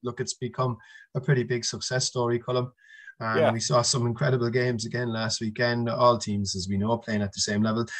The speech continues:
Speaker 1: The only thing is, everybody kind of picked Cavan Westmeath awfully, and then whatever you're having yourself for the fourth team. Is it a little bit predictable? Or, look,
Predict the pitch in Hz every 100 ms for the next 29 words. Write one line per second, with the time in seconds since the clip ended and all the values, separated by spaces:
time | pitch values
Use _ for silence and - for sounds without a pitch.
0 | - - 320 320 214 196 160 135 127 120
1 | 113 - _ _ _ _ - _ - 151
2 | 147 135 127 135 123 147 135 - 127 120
3 | 117 110 123 117 117 113 117 110 113 -
4 | 113 104 101 101 104 110 107 110 _ _
5 | _ - 113 120 117 117 117 110 107 127
6 | 123 123 101 - 127 113 - 107 104 -
7 | _ - 208 269 277 277 254 226 202 240
8 | 190 131 98 - 127 131 131 - 170 147